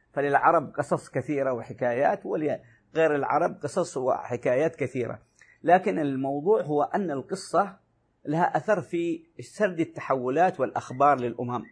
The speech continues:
لكن أصدق القصص هو ما جاء عن الله. ولهذا بعد أن فرغ القرآن من هذه المسائل المتعلقة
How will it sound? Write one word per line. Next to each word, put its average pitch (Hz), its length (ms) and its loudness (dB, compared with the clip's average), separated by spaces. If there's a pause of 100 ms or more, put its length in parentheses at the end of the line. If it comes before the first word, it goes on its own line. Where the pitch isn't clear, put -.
(520)
لكن 131 440 0
أصدق 156 440 0
القصص - 840 -4 (120)
هو 131 240 -2
ما 123 200 -4
جاء 127 300 0
عن 127 240 0
الله. 135 420 0 (280)
ولهذا 135 720 4
بعد 135 320 2
أن 127 220 -2
فرغ 147 380 2
القرآن 123 600 2
من 123 160 -4
هذه 127 460 -2 (320)
المسائل 127 560 0
المتعلقة 120 920 -2